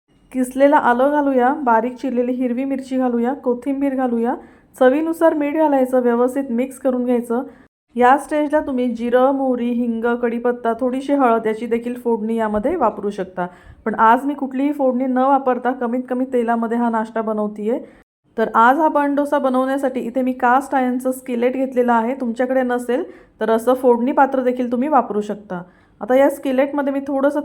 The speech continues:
तेल घालून घेते आणि लगेचच आपल्याला हे जे मिश्रण बनवलेलं आहे ते यामध्ये व्यवस्थित पसरून घ्यायचं आहे.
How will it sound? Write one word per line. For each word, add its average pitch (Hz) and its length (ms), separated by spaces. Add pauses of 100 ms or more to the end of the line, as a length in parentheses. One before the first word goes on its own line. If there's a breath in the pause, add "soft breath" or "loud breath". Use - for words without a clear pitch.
तेल 269 200
घालून 254 320
घेते 247 320 (400 loud breath)
आणि 226 200
लगेचच 269 480
आपल्याला 240 340
हे 247 100
जे 247 100
मिश्रण 240 440
बनवलेलं 254 420
आहे 240 280
ते 247 100
यामध्ये 226 380
व्यवस्थित 226 400
पसरून 240 440
घ्यायचं 202 300
आहे. 180 220